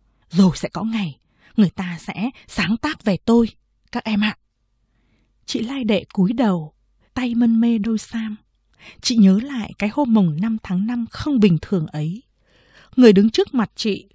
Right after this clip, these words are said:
quần áo rách bươm từng mảnh. "Này, em gái, em gái ơi, hai ta có duyên với nhau đây nhá." Anh ta buông một câu đầy ý tứ, rồi trở ra sân.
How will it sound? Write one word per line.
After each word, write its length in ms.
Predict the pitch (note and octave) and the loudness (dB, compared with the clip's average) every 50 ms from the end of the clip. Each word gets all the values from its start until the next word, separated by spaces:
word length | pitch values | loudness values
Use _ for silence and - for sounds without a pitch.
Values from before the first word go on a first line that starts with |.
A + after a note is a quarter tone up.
| _ _ _ | _ _ _
quần 220 | B3 A3 E3+ D3+ - | 4 4 4 2 0
áo 180 | - E3 F3 G#3+ | -6 -4 -4 -2
rách 260 | - E4 F#4 - - | -2 -2 -4 -2 0
bươm 280 | B3 C4+ C#4 C4 B3 A3 | 2 2 2 2 0 0
từng 280 | - G#3+ F3 D3+ D3+ | 0 0 0 2 0
mảnh. 200 | F#3 F3+ D#3+ B2 - - _ _ _ _ _ _ _ _ _ _ _ _ | 0 -2 -2 -6 -10 -14 _ _ _ _ _ _ _ _ _ _ _ _
"Này, 300 | G3 G3 D#3+ C3+ - - _ _ _ _ _ _ _ | 4 4 4 2 -4 -10 _ _ _ _ _ _ _
em 180 | G3+ G3 F#3+ - | 2 2 2 2
gái, 340 | - D#3+ D#3+ E3+ G#3+ B3+ - _ _ _ _ _ _ _ _ | 0 -6 -6 -6 -6 -6 -6 _ _ _ _ _ _ _ _
em 160 | - G#3+ G#3+ | 2 2 2
gái 160 | G#3 G#3 G3+ | 2 0 -2
ơi, 280 | - - A#3+ B3+ B3 - - _ _ _ _ _ _ _ _ | 2 2 4 4 2 0 -4 _ _ _ _ _ _ _ _
hai 220 | - - A3 G3+ | -2 0 0 2
ta 300 | - - A3 G#3+ G#3 F#3+ | 2 0 0 0 0 0
có 100 | - G3 | 0 0
duyên 260 | G3 - B3+ B3 A#3 G#3 | 2 8 10 10 10 10
với 120 | G3 G#3+ | 8 8
nhau 220 | A3 C4+ B3 A#3+ A#3+ | 6 4 2 2 2
đây 100 | B3+ A#3+ | 2 2
nhá." 220 | B3 C#4+ D#4+ D#4 - - _ _ _ _ _ _ _ _ _ _ _ _ _ _ _ _ _ _ _ _ _ _ _ _ _ | 2 0 0 -2 -4 -8 _ _ _ _ _ _ _ _ _ _ _ _ _ _ _ _ _ _ _ _ _ _ _ _ _
Anh 140 | C4+ C#4+ | -4 -4
ta 300 | C#4 - D4 C#4+ C#4 C#4 - _ _ _ _ | -4 -4 -4 -4 -4 -8 -10 _ _ _ _
buông 220 | C#4 D4+ D4+ C#4 | 0 2 2 2
một 200 | F#3+ - - _ | 2 0 -2 _
câu 180 | - C4+ C4+ B3+ | -6 -4 -2 -2
đầy 220 | G#3 F#3+ G#3 F#3 | 0 0 0 0
ý 220 | - - F3+ F#3 G#3 - | 0 -2 -4 -4 -4 0
tứ, 300 | - F#3+ F3 F#3 G#3+ C4+ F4 - - - - - _ | 0 0 0 0 -2 -4 -8 -14 -20 -20 -20 -18 _
rồi 420 | F3+ F#3 G#3+ G3+ F#3 F3 D#3 D#3 - | 0 2 2 2 4 2 -2 -4 -4
trở 220 | - - G3 D#3 - | 0 0 0 0 0
ra 180 | D3 G#3 G#3+ G#3+ | -4 -6 -6 -6
sân. 320 | - - - A#3 A3+ G#3 | -6 -4 -2 0 0 0